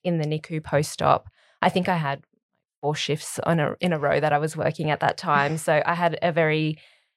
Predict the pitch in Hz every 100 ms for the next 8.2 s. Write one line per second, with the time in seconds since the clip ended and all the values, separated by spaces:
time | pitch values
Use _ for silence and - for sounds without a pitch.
0 | _ 190 170 175 170 165 156 160 156 151
1 | 165 160 156 165 151 - 175 151 151 151
2 | - 156 135 - - 156 156 _ _ _
3 | 165 - 156 147 151 147 143 147 147 143
4 | 151 143 156 143 - 151 156 220 302 _
5 | _ _ _ _ _ _ - - 208 220
6 | 226 220 - 175 165 165 160 - 165 151
7 | - - 165 160 156 156 151 147 147 143
8 | 147 151